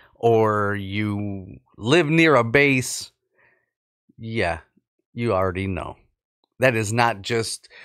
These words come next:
a cordial nightcap to end a hard day's work.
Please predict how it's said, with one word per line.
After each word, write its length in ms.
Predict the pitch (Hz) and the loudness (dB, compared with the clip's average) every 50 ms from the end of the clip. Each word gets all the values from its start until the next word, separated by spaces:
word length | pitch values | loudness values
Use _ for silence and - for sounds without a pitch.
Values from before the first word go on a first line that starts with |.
| - - - | -20 -16 -10
a 160 | - 110 101 | -8 -8 -8
cordial 600 | - - - - 120 120 120 117 110 - 120 117 | -10 -14 -10 -2 0 0 2 0 0 0 0 0
nightcap 680 | 113 110 104 101 104 98 - - - 98 95 95 - _ _ _ _ _ _ _ _ _ _ | 0 2 2 0 0 0 -4 -2 0 2 2 0 -2 _ _ _ _ _ _ _ _ _ _
to 160 | - 117 - | -6 -6 -2
end 380 | 107 107 107 107 104 95 98 92 90 | 0 0 0 0 -2 -4 -6 -10 -8
a 100 | - 104 | -6 -6
hard 400 | 92 - 107 104 95 92 90 87 | 0 2 2 4 2 2 -2 -4
day's 460 | 87 85 92 92 92 85 - - - | -6 -4 -4 -4 -4 -6 -8 -10 -6
work. 500 | 92 92 92 92 92 - - - - _ | -6 -4 -4 -6 -8 -12 -16 -18 -20 _